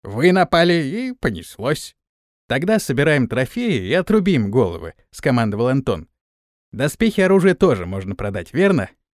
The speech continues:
«Верно, милорд, только головы зачем рубить?»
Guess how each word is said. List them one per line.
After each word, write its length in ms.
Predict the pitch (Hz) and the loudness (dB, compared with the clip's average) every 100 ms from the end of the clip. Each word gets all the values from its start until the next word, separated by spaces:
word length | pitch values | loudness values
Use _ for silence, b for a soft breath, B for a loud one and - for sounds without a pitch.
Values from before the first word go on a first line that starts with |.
| _ _ - | _ _ -20
«Верно, 460 | 85 92 135 165 | -16 -4 0 2
милорд, 360 | 170 180 180 - | 2 2 0 0
только 440 | 151 160 156 156 | -2 0 2 0
головы 500 | 135 214 151 90 101 | 2 2 2 -2 -8
зачем 440 | 104 147 - 117 95 | -6 -6 -4 -6 -6
рубить?» 420 | 104 101 - | -8 -8 -10